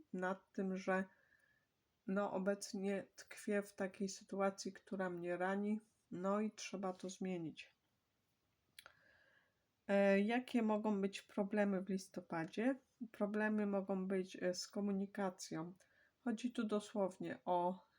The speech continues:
e, środek komunikacji. Możecie mieć problemy, e, z samochodem. Możecie mieć problemy z przemieszczaniem się. E, możecie mieć problemy na przykład, e, z dojazdami do pracy.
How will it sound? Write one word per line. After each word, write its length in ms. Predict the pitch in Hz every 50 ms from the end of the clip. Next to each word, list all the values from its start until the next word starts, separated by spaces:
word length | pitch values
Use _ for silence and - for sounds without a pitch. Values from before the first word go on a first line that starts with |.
| - _ -
e, 180 | 190 185 185 180
środek 520 | - - 202 196 202 190 196 202 190 - -
komunikacji. 800 | - 190 185 185 185 185 190 - - 165 156 - - - 160 165
Możecie 460 | 170 180 190 196 214 220 - 240 220
mieć 220 | 214 208 202 -
problemy, 600 | - - 202 190 185 185 190 185 190 185 190 196 196 - _ _ _ _ _ _ _ _ _ _ _ _ _ _ _ _ _ -
e, 360 | 175 175 175 175 175 175 175
z 160 | - - -
samochodem. 720 | - 196 180 175 180 180 - 160 147 156 156 156 170 202 214 - _ _ _ - - _ _ _ _ _ _ _ _ _ _ _ -
Możecie 560 | 202 185 185 196 214 208 - - 233 220 208 202
mieć 380 | 202 196 190 196 196 190 -
problemy 580 | - - 208 196 185 190 190 190 185 185 185 185
z 100 | - -
przemieszczaniem 920 | - - - 196 180 180 180 - - - - 170 160 170 180 202 185 175
się. 380 | - - - 180 180 190 214 220 - _ _ _ _ _ - -
E, 80 | - 185
możecie 520 | 185 185 190 185 196 220 220 226 - 226
mieć 240 | 214 208 202 196 -
problemy 540 | - - 202 190 180 190 196 196 202 208 202
na 180 | 190 190 180
przykład, 500 | 190 - - 220 - - 190 185 185 - - -
e, 160 | 175 180 180
z 80 | 185
dojazdami 680 | - 196 190 190 185 185 185 185 - 185 190 190 190 180
do 100 | 180 175
pracy. 500 | - - - 190 180 175 - - 160